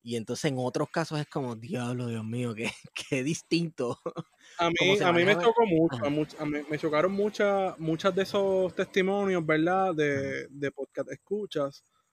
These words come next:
Speaker 2: porque, por ejemplo, el caso de la licenciada Iris, Iris Rosario,
Speaker 1: Ujú.
Speaker 2: que dice con mucha seguridad y seguramente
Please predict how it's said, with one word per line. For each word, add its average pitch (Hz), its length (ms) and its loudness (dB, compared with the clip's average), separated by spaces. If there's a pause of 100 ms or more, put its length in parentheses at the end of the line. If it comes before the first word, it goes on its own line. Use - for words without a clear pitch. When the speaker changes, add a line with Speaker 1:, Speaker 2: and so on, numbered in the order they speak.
(220)
Speaker 2:
porque, 156 1040 4
por 147 140 0
ejemplo, 170 280 0
el 147 60 0
caso 156 320 0
de 196 80 2
la 185 80 2
licenciada 190 720 -2
Iris, 190 680 -2
Iris 170 220 0
Rosario, 180 600 -2 (540)
Speaker 1:
Ujú. 131 160 -2
Speaker 2:
que 135 420 0
dice 196 360 -2
con 151 180 0
mucha 143 320 -2
seguridad 220 540 2
y 262 60 -2
seguramente 170 680 -4